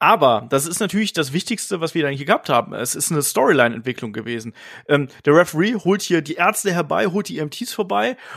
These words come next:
und, äh, Moxley wird festgehalten, quasi, dass, äh, dass er jetzt nicht eingreifen kann, weil man muss sich erstmal um den Kenny Omega kümmern.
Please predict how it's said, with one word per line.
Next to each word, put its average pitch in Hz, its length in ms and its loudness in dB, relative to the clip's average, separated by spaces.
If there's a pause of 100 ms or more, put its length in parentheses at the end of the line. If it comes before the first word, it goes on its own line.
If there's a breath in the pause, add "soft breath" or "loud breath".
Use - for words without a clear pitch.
(200 loud breath)
und, 190 320 4 (240 loud breath)
äh, 165 100 4
Moxley 175 380 2
wird 160 80 2
festgehalten, 208 760 0
quasi, 202 480 0
dass, 156 340 -2
äh, 147 280 -4
dass 147 160 0
er 170 120 -2
jetzt 160 100 -2
nicht 156 120 -6
eingreifen 202 520 2
kann, 214 220 0
weil 175 100 2
man 170 60 0
muss 175 100 -6
sich - 80 -4
erstmal 165 280 0
um 156 240 -2
den 151 140 -4
Kenny 160 240 0
Omega 151 300 0
kümmern. 196 380 0